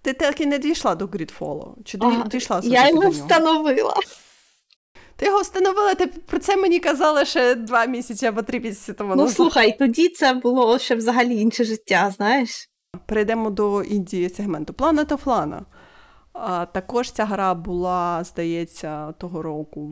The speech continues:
Speaker 1: в, а, презентації Xbox. Вона мені сподобалась, вона все ще не вийшла, вона скоро <laughs> виходить. До речі, там, там про Invasion, скажімо так.
Speaker 2: Це такий той дуже-дуже-дуже гарний, здається, платформер.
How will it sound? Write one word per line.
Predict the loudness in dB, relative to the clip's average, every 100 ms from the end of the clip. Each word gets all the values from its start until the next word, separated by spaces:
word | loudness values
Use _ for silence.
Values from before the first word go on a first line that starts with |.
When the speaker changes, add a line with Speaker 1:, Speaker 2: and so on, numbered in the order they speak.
| -10
Speaker 1:
в, |
а, | -10 -10 -10 -12 -12 -14 -16 -16 -18 -20 -20 -10
презентації | -8 -8 -8 -8 -8 -10
Xbox. | -8 -6 -4 -6 -6 -6
Вона | -4 -2
мені | -2 -4
сподобалась, | -6 -8 -4 -2 2 2 0 -4
вона | -6 -2 -2
все | -2 -10
ще | -8 -8
не | -6
вийшла, | -8 -8 -8
вона | -8 -8 -8
скоро | -2 0 0
<laughs> |
виходить. | 0 0 0 0 -6 -10 _ _ _ _ _ _
До | -2 0
речі, | 0 0 -2
там, | 2 4 4 2 -2 -8 _ _ -20 _ _ _ _
там | -2 -2
про | 0 0
Invasion, | 2 2 2 0 0 -2 -4
скажімо | -4 -8 -6 -6 -6
так. | -8 -10 -10 -14 -20 -20 _ _ _ _ _ _ -4
Speaker 2:
Це | 0 0
такий | 0 2 2
той | 4 4 4
дуже-дуже-дуже | 4 4 4 4 4 4 4 4 4
гарний, | 4 4 4 4 0 -6
здається, | 0 2 2 0
платформер. | 0 -2 0 2 4 4